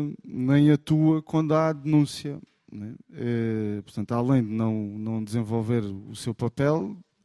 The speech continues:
como devia de ser, mesmo quando há denúncia, também há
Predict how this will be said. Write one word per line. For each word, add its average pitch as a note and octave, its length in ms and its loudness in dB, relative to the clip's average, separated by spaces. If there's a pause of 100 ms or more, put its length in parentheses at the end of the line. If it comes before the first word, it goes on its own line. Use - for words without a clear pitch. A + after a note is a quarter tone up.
(720)
como B2 240 -4
devia A2 440 2
de - 80 -16
ser, C#3+ 340 2 (340)
mesmo C#3+ 460 4
quando A#2+ 300 2
há C3 120 6
denúncia, C#3+ 520 2
também C3 400 2
há B2+ 240 -2